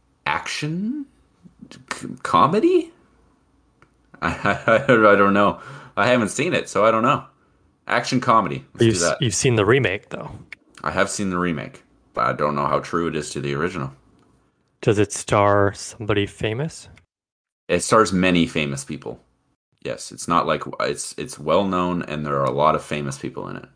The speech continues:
Speaker 2: Is this Ocean's Eleven?
Speaker 1: No, but you are kind of on the right track.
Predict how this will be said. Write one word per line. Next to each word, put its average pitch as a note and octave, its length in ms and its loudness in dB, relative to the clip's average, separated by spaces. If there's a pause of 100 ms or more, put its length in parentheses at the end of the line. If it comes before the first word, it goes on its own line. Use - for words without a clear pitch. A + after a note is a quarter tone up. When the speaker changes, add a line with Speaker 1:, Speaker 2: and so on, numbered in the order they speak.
Speaker 2:
Is B2 180 -2
this - 260 -2 (840)
Ocean's A#2 360 0
Eleven? A#2+ 420 0 (1000)
Speaker 1:
No, E2 460 2 (520)
but E2+ 160 2
you F#2+ 160 2
are F2 160 6
kind B2 580 4
of G#2 160 0
on G2 160 -2
the F2+ 80 -2
right E2 220 -2
track. - 420 -6